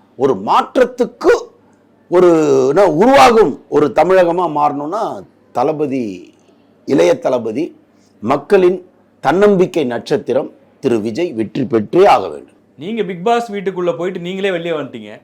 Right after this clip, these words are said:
Speaker 2: இன்னும் ஒரு பனையூர் விட்டு வெளில வரலையேன்னு கேக்குறாங்க.
Speaker 1: பிக் பாஸ் எப்பவுமே மெதுவா தாங்க செய்வாரு. அவர் பிக் பாஸுங்க அவரு, தமிழகத்தின் பிக் பாஸ். இப்போ நாங்க, எங்களை வெளியே அனுப்பிச்ச பிக் பாஸை நாங்க பார்க்கவே இல்லை தெரியுமா? பிக் பாஸ் பார்க்குற மாதிரி இருந்தா அது பிக் பாஸ் இல்லைங்க.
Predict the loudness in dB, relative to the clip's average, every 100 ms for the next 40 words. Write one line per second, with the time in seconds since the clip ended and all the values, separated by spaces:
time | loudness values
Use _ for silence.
0 | _ _ -20 -10 -6 -6 -6 -6 -4 -4
1 | -4 -4 -6 -4 -4 -4 -10 -10 -12 -14
2 | -20 _ _ _ _ _ _ -14 -4 -2
3 | -2 -2 4 4 6 2 2 0 0 -2
4 | 0 4 4 2 -2 -4 -4 -4 -6 -10
5 | -10 -14 -6 -4 -2 -4 0 -2 -2 -8
6 | -10 -10 -10 -6 -2 2 2 0 -2 -6
7 | -2 -4 -2 0 2 0 -6 -12 -2 -2
8 | 2 2 4 2 2 0 -6 _ _ _
9 | _ _ 0 2 6 6 6 6 4 2
10 | -2 -6 0 2 2 0 0 2 2 2
11 | 0 -2 -4 -6 -12 _ _ _ _ _
12 | _ _ _ _ _ -2 -2 4 2 4
13 | 4 4 6 4 4 2 4 2 2 0
14 | 2 0 0 -4 -4